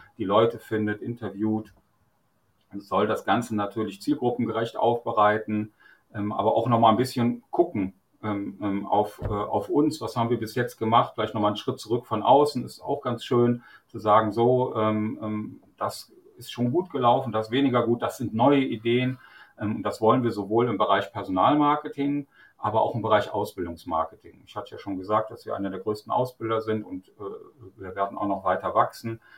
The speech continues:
Und wir wollen die Menschen da draußen und die jungen Menschen auch erreichen über ganz viele verschiedene Wege. Ähm, nicht nur digital, auch analog. Das Thema Berufsorientierung ist an Schulen sehr, sehr wichtig geworden. Wir kriegen sehr viele Anfragen.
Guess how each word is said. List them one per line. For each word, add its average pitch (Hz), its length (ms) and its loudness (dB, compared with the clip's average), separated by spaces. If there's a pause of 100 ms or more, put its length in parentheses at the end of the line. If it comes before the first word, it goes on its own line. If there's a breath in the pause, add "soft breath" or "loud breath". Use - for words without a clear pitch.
(140)
Und 101 220 -8
wir 92 100 -6
wollen 101 180 2
die 101 80 0
Menschen 101 360 0
da 95 80 -2
draußen 95 640 0
und 92 180 -10
die - 60 -10
jungen 127 260 6
Menschen 110 380 0
auch 104 160 0
erreichen 95 520 2
über 95 160 -4
ganz 120 280 0
viele 107 220 -4
verschiedene 98 580 -6
Wege. 120 480 4 (400 loud breath)
Ähm, 95 260 -2
nicht 120 300 4
nur 127 120 8
digital, 131 520 4
auch - 280 2
analog. 117 680 4
Das - 140 -20
Thema 120 200 -4
Berufsorientierung 113 1040 -2
ist - 140 -18
an 104 120 -12
Schulen 120 420 -4
sehr, 120 340 2
sehr 110 180 2
wichtig 113 380 -10
geworden. 104 380 0
Wir 98 100 -8
kriegen 110 280 -12
sehr 113 200 -2
viele 104 260 -4
Anfragen. 101 680 -2